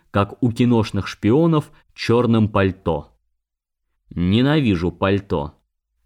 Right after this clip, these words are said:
А ещё собрание людей и очереди. А тут, мать его, три в одном. Словно в чёрном пекле очутился.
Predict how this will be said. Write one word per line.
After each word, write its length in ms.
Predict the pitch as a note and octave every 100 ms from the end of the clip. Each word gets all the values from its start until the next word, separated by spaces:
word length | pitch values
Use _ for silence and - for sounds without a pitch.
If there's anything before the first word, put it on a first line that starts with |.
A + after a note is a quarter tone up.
| -
А 140 | F#2
ещё 600 | G2 F#2 - D#3 G#2 - _ _
собрание 720 | - G2+ F#2+ A2+ A2+ A2 G#2
людей 460 | F#2+ F#2+ B2+ E3 D#3+
и 340 | - A2 -
очереди. 720 | A2 G2+ - G2 F2+ E2 E2+ D2+ _ _ _ _ -
А 160 | F#2
тут, 360 | - - G#3+ A#2+
мать 420 | G2 F#2+ F2+ -
его, 360 | F2+ E2 E2 _ _ _ -
три 280 | A#2+ B2 D3
в 80 |
одном. 560 | A#2+ F2+ F2 E2+ D#2 - _ _ _ _ _
Словно 580 | - - C3 F3+ F3 F3
в 80 | E3
чёрном 500 | - D#3 D3 D3 D3+
пекле 480 | - D#3+ A2+ G2 F2+
очутился. 800 | F2 A2 G#2+ F2+ D#2 - -